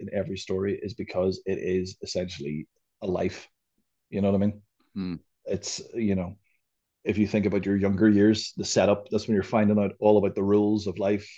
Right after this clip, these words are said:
Speaker 1: and, you
Speaker 2: Hmm.
Speaker 1: know, and, and then this is your twenties and your thirties, you know, whenever you're really hitting your peak and you think you know it all. You know, you think you have it all. And then this is the realization point. That's the midlife crisis.
Speaker 2: Okay.
Speaker 1: You know, that is, that is your midlife crisis. You're like, "Well, I've got,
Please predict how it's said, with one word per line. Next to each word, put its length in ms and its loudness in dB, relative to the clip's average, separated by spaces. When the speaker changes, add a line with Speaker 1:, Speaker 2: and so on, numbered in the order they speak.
Speaker 1:
and, 100 0
you 60 2
Speaker 2:
Hmm. 60 2
Speaker 1:
know, 260 -2
and, 380 -6
and 100 0
then 100 4
this 140 2
is 120 2
your 120 4
twenties 420 4
and 100 4
your 120 4
thirties, 600 4
you 120 0
know, 140 0
whenever 260 0
you're 140 2
really 240 0
hitting 240 -6
your 100 -4
peak 260 -6
and 80 -4
you 100 2
think 280 -4
you 120 0
know 260 2
it 40 4
all. 300 4
You 160 -2
know, 180 0
you 220 0
think 360 -4
you 140 -2
have 240 0
it 160 -2
all. 340 -2
And 140 0
then 160 0
this 240 0
is 260 -8
the 160 0
realization 560 6
point. 200 0
That's 160 0
the 80 -4
midlife 440 0
crisis. 560 -6
Speaker 2:
Okay. 320 -2
Speaker 1:
You 60 2
know, 180 4
that 200 6
is, 200 2
that 160 4
is 80 2
your 100 2
midlife 300 0
crisis. 320 -4
You're 100 0
like, 220 -2
"Well, 180 2
I've 160 -2
got, 280 4